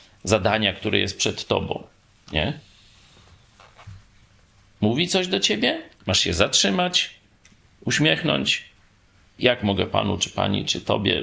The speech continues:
zależy, czy to z zewnątrz, czy wewnątrz człowiek, i mu pomóc. A nie odburknąć, nie się popatrzeć z wilka, nie olać i tak dalej. To są bardzo,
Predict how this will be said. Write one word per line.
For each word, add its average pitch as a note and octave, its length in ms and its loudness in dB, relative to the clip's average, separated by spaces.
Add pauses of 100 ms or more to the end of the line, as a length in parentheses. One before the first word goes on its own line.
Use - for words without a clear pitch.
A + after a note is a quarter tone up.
zależy, F2+ 380 -2
czy G2+ 140 -6
to E2+ 260 -2
z F#2 40 -2
zewnątrz, G2+ 600 0
czy - 100 -6
wewnątrz A2 540 0
człowiek, A2+ 460 -2 (960)
i A#2+ 100 2
mu A2 320 0 (280)
pomóc. - 540 -4 (360)
A F#2+ 100 -2
nie G#2 280 2
odburknąć, - 960 -4
nie B2 260 -2
się C3 160 0
popatrzeć B2 540 0
z G#2+ 60 -4
wilka, - 520 -2
nie - 260 0
olać - 580 -2 (220)
i G2 120 -4
tak - 240 -4
dalej. - 360 -4
To G2+ 80 -4
są G#2 220 0
bardzo, A2 560 -2